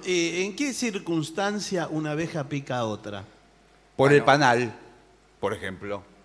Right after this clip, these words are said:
Speaker 3: No, pero las a-, las abejas tienen una organización así de castas,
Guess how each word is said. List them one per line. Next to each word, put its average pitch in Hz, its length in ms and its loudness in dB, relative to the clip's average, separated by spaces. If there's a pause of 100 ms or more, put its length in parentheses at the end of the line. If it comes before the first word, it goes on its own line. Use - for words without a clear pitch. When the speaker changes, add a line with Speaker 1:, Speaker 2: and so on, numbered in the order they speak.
(380)
Speaker 3:
No, 151 240 -6
pero 127 320 -8
las 123 200 -8
a-, 113 320 -10
las 123 180 -8
abejas 170 380 -6
tienen 160 280 -6
una 127 280 -10
organización 120 720 -12
así 139 220 -14
de 113 140 -10
castas, 113 600 -8